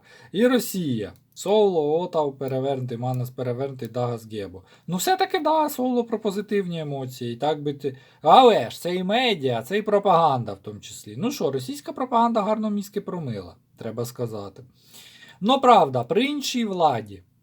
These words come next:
прям ставати там якимсь там федеральним округом Росії чи що, вони не сильно рвуться.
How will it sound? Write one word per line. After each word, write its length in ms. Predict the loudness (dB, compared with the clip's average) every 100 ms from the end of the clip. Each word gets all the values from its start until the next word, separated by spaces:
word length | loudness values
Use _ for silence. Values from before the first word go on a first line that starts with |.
| 0
прям 280 | 4 4
ставати 520 | 2 -2 2 2 2 -2
там 320 | 0 0 -2 -16 -8
якимсь 440 | -4 0 0 0
там 180 | 0 0
федеральним 800 | 2 2 4 6 6 4 -4 -4
округом 680 | 0 0 0 2 4 4 2
Росії 560 | -4 -4 -2 0 0 -4
чи 140 | -6
що, 180 | -2 -2
вони 220 | -2 -2
не 120 | -4
сильно 360 | -2 -2 -2 -4
рвуться. 520 | -4 -6 -8 -12 -18